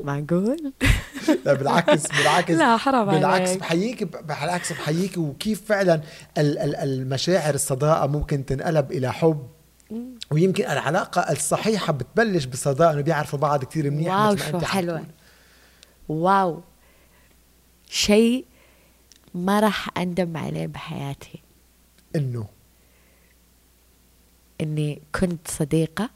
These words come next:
Speaker 1: أصبحت حبيبة.
Speaker 2: حبيبة. وأصبحت زوجة.
Speaker 1: يس. يس. فآخر شيء أنا بالنسبة لي موضوع الزواج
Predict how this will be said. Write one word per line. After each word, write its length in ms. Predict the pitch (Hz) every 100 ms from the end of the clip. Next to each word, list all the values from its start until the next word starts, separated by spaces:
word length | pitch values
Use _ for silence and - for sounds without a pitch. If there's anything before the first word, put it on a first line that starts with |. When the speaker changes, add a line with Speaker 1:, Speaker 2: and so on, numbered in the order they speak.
| - _ - _ _ _ _ _ - -
Speaker 1:
أصبحت 560 | - - - 156 - - - - -
حبيبة. 580 | - 127 139 131 123
Speaker 2:
حبيبة. 60 | 214 - - _ _ _ -
وأصبحت 680 | 120 165 127 127 123 - 120
زوجة. 400 | 110 - 120 113 _ _ _ _ _ _ -
Speaker 1:
يس. 340 | - - - - _ _ _ _ _ _ _ _ - - - _ _ _ _ _ _ - _ - 131
يس. 140 | - - _ - - - 226
فآخر 880 | 156 147 - - _ 233 285 -
شيء 340 | 233 - 254 190
أنا 100 | 196
بالنسبة 460 | 185 185 180 202
لي 100 | 196
موضوع 360 | 175 151 147 156
الزواج 360 | 131 135 135